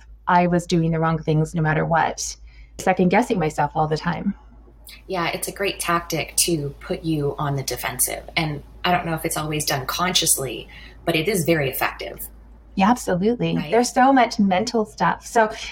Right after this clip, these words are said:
Speaker 1: I, I think for people who are in that situation, give yourself some grace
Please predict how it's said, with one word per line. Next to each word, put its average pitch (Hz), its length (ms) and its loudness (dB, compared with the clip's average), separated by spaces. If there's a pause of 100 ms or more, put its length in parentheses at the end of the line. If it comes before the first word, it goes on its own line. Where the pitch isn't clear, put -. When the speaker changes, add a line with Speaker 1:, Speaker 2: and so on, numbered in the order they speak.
(260)
Speaker 1:
I, 175 180 4
I 233 80 4
think 269 300 2
for 240 180 0
people 240 360 0
who 214 160 -2
are 175 80 2
in 277 200 6
that 285 180 6
situation, 190 760 0 (880)
give 240 300 6
yourself 202 600 2
some 170 160 0
grace 160 540 2